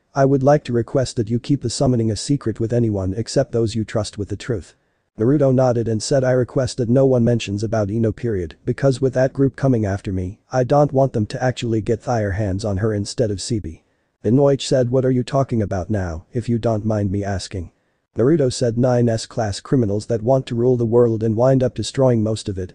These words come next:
by using the power of demons they are capturing. It's common knowledge I had Q B. It's not known about Ino."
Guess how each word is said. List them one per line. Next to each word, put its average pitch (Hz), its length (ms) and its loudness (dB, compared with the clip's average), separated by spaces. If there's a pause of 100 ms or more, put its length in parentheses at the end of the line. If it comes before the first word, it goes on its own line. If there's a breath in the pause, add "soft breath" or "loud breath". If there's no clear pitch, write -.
by 120 120 0
using 127 380 0
the 113 80 0
power 110 360 -2
of 90 100 -6
demons 98 380 -2
they 104 140 -2
are 95 100 0
capturing. 90 580 -6 (360)
It's 120 160 -8
common 117 340 0
knowledge 104 340 -2
I 101 120 -4
had 101 200 -4
Q 107 180 -6
B. 85 340 -10 (340)
It's - 200 -8
not 131 200 0
known 113 240 2
about 95 260 -2
Ino." 90 340 -6